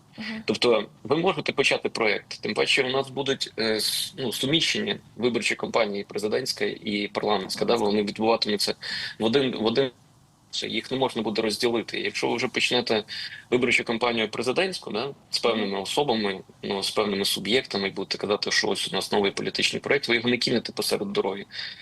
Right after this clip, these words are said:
Speaker 2: Але, ну, є закономірність, е, в системах, які у нас, е, ну, такі, як у нас, які вибудовані після, е, безпосередньо Революції Гідності в чотирнадцятому році, да, що к-, короткий проміжок між виборами президента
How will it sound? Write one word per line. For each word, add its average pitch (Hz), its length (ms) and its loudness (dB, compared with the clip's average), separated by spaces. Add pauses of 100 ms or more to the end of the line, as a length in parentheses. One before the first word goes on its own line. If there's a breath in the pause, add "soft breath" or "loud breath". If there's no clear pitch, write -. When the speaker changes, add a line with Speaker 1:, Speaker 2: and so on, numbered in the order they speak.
(220 loud breath)
Speaker 2:
Але, 120 440 2 (120)
ну, 117 340 2
є 117 240 0
закономірність, 139 960 0 (120)
е, 107 60 0
в 104 500 -2
системах, 107 440 2
які - 160 0
у 101 60 0
нас, 104 400 2 (500)
е, 98 120 -4 (100)
ну, 117 140 2
такі, 113 240 0
як - 160 0
у - 40 2
нас, 101 280 0
які 113 180 -6
вибудовані 98 440 0
після, 98 500 0 (600 loud breath)
е, 101 200 2
безпосередньо 104 540 2
Революції 104 600 2
Гідності 98 300 -2
в - 20 -8
чотирнадцятому 113 600 0
році, 202 240 2
да, 147 120 0
що - 180 2
к-, - 240 -16
короткий 139 420 2
проміжок 107 680 0 (320)
між 110 220 2
виборами 110 440 2
президента 107 720 -2